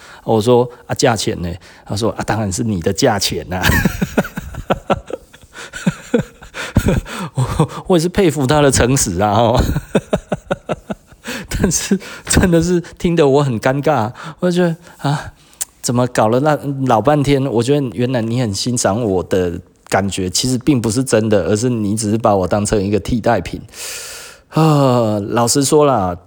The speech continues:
这样子讲过的客人，其实很快就离开我们了，然后就是，就是，其实老实，就是他并不是真的喜欢我们，他只是希望，哦，他当初喜欢我们是因为某一件衣服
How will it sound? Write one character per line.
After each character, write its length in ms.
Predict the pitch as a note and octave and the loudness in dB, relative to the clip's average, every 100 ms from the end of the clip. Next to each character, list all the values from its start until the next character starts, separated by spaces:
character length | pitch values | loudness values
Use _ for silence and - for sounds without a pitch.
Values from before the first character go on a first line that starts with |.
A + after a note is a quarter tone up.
| - | -2
这 100 | F3 | 0
样 100 | D#3+ | 2
子 100 | B2+ | 0
讲 280 | - G#2 F2+ | 0 -2 0
过 220 | C#3+ B2 | 2 2
的 100 | G#2 | 2
客 220 | - B2 | 2 0
人， 180 | F#2+ F2 | 0 -4
其 160 | - | -4
实 100 | A#2 | -2
很 160 | - F#2+ | -4 -4
快 200 | E2+ A#2+ | -2 0
就 120 | G#2+ G#2+ | 0 0
离 160 | F2+ | -2
开 200 | E2+ G2+ | -4 -2
我 140 | F2 C#2+ | -2 -2
们 160 | C2+ | -8
了， 80 | C#2+ | -12
然 160 | D2 F2+ | -10 -8
后 180 | E2 F2 | -8 -4
就 140 | - | -2
是， 240 | A#2 A#2+ G2+ | 0 0 -2
就 200 | - B2+ | -2 -2
是， 120 | A#2+ | -2
其 240 | A#2 - | -2 0
实 180 | B2+ B2 B2 | 0 0 -2
老 180 | G#2 F#2+ | -2 0
实， 200 | - - | -2 -8
就 160 | - C#3 | -6 -4
是 120 | C3+ | -4
他 200 | - - | -6 -6
并 200 | - C#3+ | -2 -2
不 80 | G#2 | 0
是 140 | A2+ | -2
真 160 | A#2 G#2 | -2 -2
的 80 | F#2 | -2
喜 180 | - F2 | -4 -4
欢 140 | G2 | -4
我 100 | E2 | -6
们， 100 | D#2 | -6
他 140 | G2 | -4
只 160 | G#2 F#2 | -2 -2
是 80 | G#2+ | -2
希 200 | - G2+ | -2 0
望， 180 | G#2+ G2 | 0 0
哦， 260 | - G#2+ - - - - _ - | -2 -2 -4 -16 -20 -20 _ -6
他 220 | - C3 | 0 2
当 380 | C3+ - B2+ C3+ | 0 -2 -2 -2
初 420 | B2+ C3 B2+ B2 B2+ - | 0 2 4 2 -2 -4
喜 240 | - G2 | -2 0
欢 160 | G2+ B2 | 2 2
我 100 | G#2 | 2
们 120 | E2+ | 0
是 160 | A#2+ B2 | 0 0
因 100 | A2+ | 2
为 80 | B2+ | 0
某 260 | G2 G2 | 0 0
一 60 | G#2 | 2
件 180 | D3 C3+ | 2 2
衣 200 | A#2+ A2+ | 0 -2
服 200 | D#2+ | -6